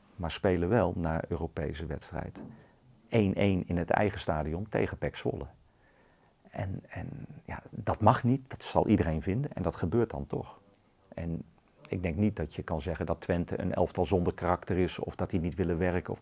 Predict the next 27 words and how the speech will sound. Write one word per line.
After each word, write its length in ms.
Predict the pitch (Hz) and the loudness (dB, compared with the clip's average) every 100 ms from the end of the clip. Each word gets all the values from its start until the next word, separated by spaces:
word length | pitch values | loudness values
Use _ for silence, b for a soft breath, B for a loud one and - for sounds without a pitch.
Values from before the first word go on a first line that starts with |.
| b b | b b
en 160 | - 78 | -12 -2
toch 160 | 160 | -2
spelen 300 | - - 113 | 0 -2 0
ze 80 | 104 | -2
één 200 | - 110 | -2 -2
één 180 | 107 104 | -4 -4
tegen 260 | 98 98 | -6 -8
pec 160 | 92 87 | -8 -8
Zwolle. 260 | - - 80 B B B B B B B B B _ _ _ | -8 -10 -10 B B B B B B B B B _ _ _
Dus 240 | 98 - - | -2 -2 -2
niks 380 | 98 131 - | 4 4 2
is 240 | - 104 - | 2 2 2
vanzelfsprekend. 880 | 101 85 92 82 - 101 98 78 - | -2 0 0 -2 -2 -2 0 -4 -6
We 80 | 80 | -2
zullen 260 | 92 85 | 0 2
morgen 380 | 90 98 87 - | 0 0 -2 -2
het 120 | - | -2
weer 160 | 87 85 | 0 2
moeten 200 | 87 80 | 0 -4
verdienen 400 | 76 98 120 - | -2 0 0 -2
en 100 | 85 | -4
er 60 | |
weer 120 | 82 82 | -2 -4
keihard 300 | - 87 80 | -4 -4 -4
voor 140 | 87 | -6
moeten 200 | 76 95 | -6 -6
werken. 300 | 117 101 - | -8 -8 -12